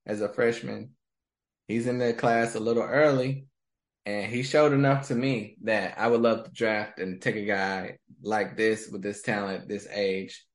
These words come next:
and help my team develop. Up next, I have Jordan Hawkins at seventeen,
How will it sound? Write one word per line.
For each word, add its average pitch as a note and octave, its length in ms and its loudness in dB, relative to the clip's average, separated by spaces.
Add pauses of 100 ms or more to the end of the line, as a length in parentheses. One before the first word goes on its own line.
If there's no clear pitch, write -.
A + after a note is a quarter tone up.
(540)
and E2 680 -12
help G2 200 -4
my G#2+ 120 -4
team C#3 380 4
develop. C#3 520 2 (1200)
Up C3 160 2
next, D3+ 380 2
I G2 100 -2
have A2+ 580 0 (800)
Jordan C3+ 360 6
Hawkins C3+ 460 4
at F#2+ 140 0
seventeen, E3 800 0